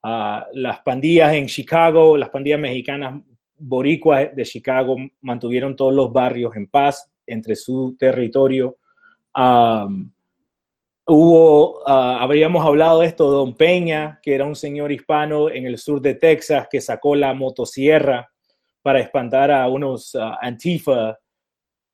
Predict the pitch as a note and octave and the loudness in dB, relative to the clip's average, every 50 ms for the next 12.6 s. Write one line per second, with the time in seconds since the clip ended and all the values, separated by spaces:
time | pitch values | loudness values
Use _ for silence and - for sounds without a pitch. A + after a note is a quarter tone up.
0 | _ - A#2+ A#2+ A#2 A2+ G#2+ G#2 G#2 G2+ G#2 G#2+ - - - - D3+ C3 B2+ B2 | _ -2 0 0 2 0 -2 -4 -8 -8 -10 -12 -14 -8 -2 2 2 2 2 0
1 | A2+ - - - C3 C3 C3 B2+ C3+ C3+ C3 - C3+ A#2+ A#2+ C3 C3 B2 C3+ C3+ | -6 -8 -4 -4 -2 0 0 -2 -2 -4 -2 0 0 2 2 2 0 0 0 2
2 | C3 C3+ C#3 C#3 C#3+ C#3 C#3+ C3+ B2+ B2 B2+ B2+ - B2+ B2 B2+ B2 C#3 C#3+ D3+ | 2 4 4 4 4 2 2 -2 -4 -4 -4 -6 -6 -6 -6 -2 0 2 2 4
3 | E3 E3 D#3 D3 C#3+ - D#3+ D#3 F3 F3 - - E3+ D3 C#3 C3+ C3+ - - _ | 2 2 0 -2 -2 0 2 4 4 4 2 2 4 4 4 4 2 0 -4 _
4 | - C3 B2 C3 C3 C3 C3 B2+ C3 C#3+ D#3 F#3+ A3 G3+ F3 F3 - - D#3+ D3+ | -6 -4 -2 0 0 0 0 0 0 0 2 2 2 2 2 0 0 4 4 4
5 | C#3+ C#3 C3+ - C3+ B2+ A#2+ - - D3 C3+ C#3 D3 D3 D3+ D3+ D3 D3+ D3+ _ | 4 4 2 -2 -4 -4 -4 -2 0 0 2 4 4 2 2 0 -4 -10 -12 _
6 | _ - C#3 B2 A#2 A#2 A2+ A2+ A2+ A2 B2 B2+ A#2+ A#2+ B2 B2 B2 C3+ C3+ C#3+ | _ -10 -8 -8 -6 -8 -8 -8 -8 -6 -6 -6 -4 -4 -6 -2 0 0 0 2
7 | D#3 D3+ D3 C#3 C3+ C3+ C3+ C#3+ C#3+ B2+ - - C#3 C#3 - D3 C3+ B2+ C3 C3 | 2 0 0 0 0 -2 -4 -6 -8 -6 -2 -2 -2 0 0 0 0 0 0 -4
8 | - C#3 C3+ - - A#2 - - A#2 A#2 B2 C3 B2 - - A#2+ A#2 A#2 B2 C#3+ | -6 -8 -8 -8 -12 -10 -6 -4 -2 -2 0 -2 -4 -4 -6 -8 -8 -6 -2 2
9 | E3 E3 D#3+ D3+ C#3+ - _ _ _ _ _ _ _ _ _ C3+ C3+ C#3+ C3+ A#2+ | 4 4 4 2 0 -4 _ _ _ _ _ _ _ _ _ -8 -6 -6 -6 -6
10 | - - E3 D#3+ E3+ E3+ D#3 C#3 - - C#3+ C#3 C#3 C#3 C3+ C#3 - C3+ B2+ B2+ | -2 0 0 2 2 2 0 0 2 2 2 2 2 2 -2 -2 -2 -2 0 0
11 | B2 A#2+ B2 B2+ A#2+ - C#3+ C#3 C#3 C3+ C3 B2+ C3+ C#3+ D3 D3 C#3 - D3 C3+ | -2 -2 -4 -6 -4 -4 -4 -2 -2 0 0 2 2 2 2 2 0 0 2 2
12 | B2+ A#2+ A#2+ B2 B2+ C3 C3 C3 B2+ A#2+ A2+ A2+ | 2 2 2 2 0 0 -2 -4 -6 -10 -10 -14